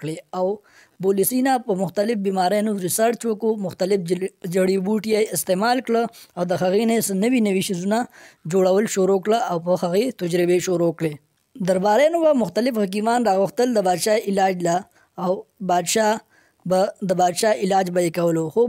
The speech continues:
بادشاه یو ځل هم ټیک نه شو. یو ځل یې چا مشوره ورکړه چې یو حکیم دی په بخارا کې او هغه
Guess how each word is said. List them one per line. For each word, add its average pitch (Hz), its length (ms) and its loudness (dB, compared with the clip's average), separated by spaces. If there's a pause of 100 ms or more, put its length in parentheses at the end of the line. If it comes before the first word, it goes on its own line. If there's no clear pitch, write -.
بادشاه 240 640 0
یو 233 120 2 (120)
ځل 233 180 2
هم 208 120 0 (120)
ټیک 196 240 -6
نه 175 160 -2
شو. 160 100 -2 (600)
یو 190 80 2
ځل 294 240 2
یې 277 40 2 (120)
چا 254 100 2 (960)
مشوره 208 340 2
ورکړه 226 300 4 (100)
چې 214 140 -4
یو 185 120 4
حکیم 254 380 0
دی 247 60 6 (100)
په 175 100 -2
بخارا 185 400 2
کې 208 120 -2 (440)
او 180 40 2 (260)
هغه 214 200 2